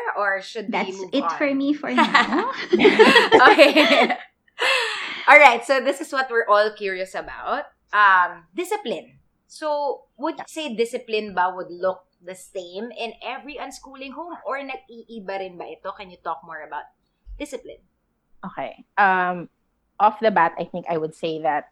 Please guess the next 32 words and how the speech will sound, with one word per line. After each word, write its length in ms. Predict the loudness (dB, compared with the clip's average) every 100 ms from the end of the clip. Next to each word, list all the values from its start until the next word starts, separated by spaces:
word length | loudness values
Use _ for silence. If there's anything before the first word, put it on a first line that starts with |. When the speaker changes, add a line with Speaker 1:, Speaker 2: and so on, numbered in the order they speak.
| _
Speaker 3:
since 420 | _ -6 -4 -6 -10
John 280 | -4 -2 -2
Holt 320 | -2 -4 -4
didn't 240 | -8 -8 -8
really 360 | -10 -8 -12 -10 -4
touch, 440 | -4 -4 -20 -12 -8
I 80 |
mean, 120 | -6 -6
if 80 | -4
we're 120 | -2
going 260 | -2 -4 -6 -8
direct 340 | -2 0 0 -2
to 60 | -4
the 60 | -12
Speaker 1:
Okay. 120 | -18
Speaker 3:
source, 240 | -20 -16 -6
ah, 120 | -6 -4
yeah. 220 | -6 -6 -12 -20 -18 -16
Speaker 1:
Mm-hmm. 220 | -14 -8
Mm-hmm. 140 | 0
Speaker 3:
Um, 320 | 2 4 2 -2 -10 _ -4
unschooling 640 | -4 -4 -2 0 0 -2
didn't 200 | -2 -4 -4
really 240 | -6 -6 -4
touch 440 | -4 -6 -12 -12 -6
on 440 | -6 -6 -10 -8 -6
discipline. 480 | -6 -6 -10 -20 _ _ -10
Speaker 1:
Okay. 200 | -10 -10
Speaker 3:
Okay. 200 | -16 -20 _ _ -2
But, 440 | 4 6 6 2 _ 0
um, 520 | 0 0 -4 -10 -16 _
I, 80 | -6